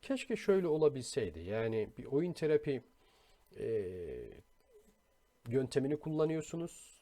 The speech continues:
Diyelim ki bir ofisiniz var, çalışma alanınız var ve bu çalışma alanınızla ilgili bir okulla anlaştınız, özel okulla.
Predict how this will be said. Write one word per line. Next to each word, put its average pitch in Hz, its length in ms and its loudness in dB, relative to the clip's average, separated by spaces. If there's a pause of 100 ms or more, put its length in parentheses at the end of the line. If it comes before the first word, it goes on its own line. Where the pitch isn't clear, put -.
(140)
Diyelim 110 320 0
ki 110 360 -6
bir - 60 -16
ofisiniz 113 580 -8
var, 95 300 -8
çalışma 113 420 -6
alanınız 92 440 -6
var 139 300 -2
ve 131 140 -8
bu 139 80 -10
çalışma 123 420 -4
alanınızla 110 480 -4
ilgili 127 480 -2 (360)
bir 214 60 -6
okulla 165 420 0
anlaştınız, 151 600 -4
özel 127 300 -2
okulla. 78 480 -12